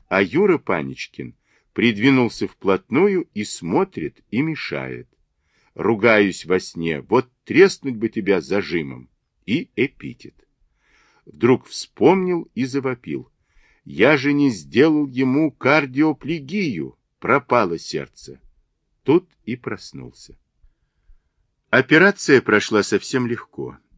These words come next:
Часть опухоли удалили через аорту. Сделал кардиоплегию.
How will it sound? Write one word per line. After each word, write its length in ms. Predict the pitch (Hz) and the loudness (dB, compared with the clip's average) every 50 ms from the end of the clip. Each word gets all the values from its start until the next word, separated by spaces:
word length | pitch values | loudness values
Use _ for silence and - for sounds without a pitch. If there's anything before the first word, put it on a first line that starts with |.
| _ | _
Часть 480 | _ - - 113 101 95 - - _ - _ | _ 2 4 4 4 4 0 -10 _ -14 _
опухоли 720 | - 151 165 165 - 104 - - - - 123 127 123 117 - _ | 0 0 0 0 -2 -12 -12 -10 -12 -12 -12 -12 -14 -16 -18 _
удалили 520 | _ 98 92 85 98 104 135 147 135 135 127 | _ -8 -2 0 0 2 0 0 -2 -2 -4
через 460 | - - - 110 113 113 - - - _ | -4 -6 -6 -6 -6 -6 -8 -12 -10 _
аорту. 640 | 113 110 92 80 76 - - _ _ - 64 - _ _ _ _ _ - _ _ | -2 -2 -2 -2 -4 -10 -16 _ _ -18 -18 -18 _ _ _ _ _ -20 _ _
Сделал 480 | 78 73 67 110 120 135 139 135 123 | -20 -10 0 2 2 4 2 0 -4
кардиоплегию. 1080 | 113 - 101 95 98 101 101 98 95 90 _ _ - 69 - _ 73 67 62 64 - | -4 -2 -2 -2 -2 -2 -6 -8 -8 -8 _ _ -14 -14 -14 _ -20 -20 -20 -20 -20